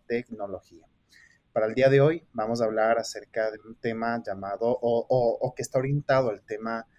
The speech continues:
de la banca, que es un poquito uno de los sectores que más ha tenido,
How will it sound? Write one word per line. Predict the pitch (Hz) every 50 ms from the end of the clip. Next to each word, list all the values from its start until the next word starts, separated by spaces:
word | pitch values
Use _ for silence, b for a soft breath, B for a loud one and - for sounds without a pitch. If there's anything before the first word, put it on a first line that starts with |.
| _ _
de | - 110 110
la | 104 101
banca, | 104 107 113 120 - - 143 147 _ _ _ _ _
que | - 107
es | 98
un | 107 110 110
poquito | - 107 104 _ - 95 _ - 113 104
uno | 101 101 104 110
de | 110 107
los | 104 - -
sectores | - - - 104 95 _ _ - 117 110 113 117 113 - -
que | - - 95
más | 101 104 107 -
ha | 117 -
tenido, | _ - 101 101 104 104 117 117 117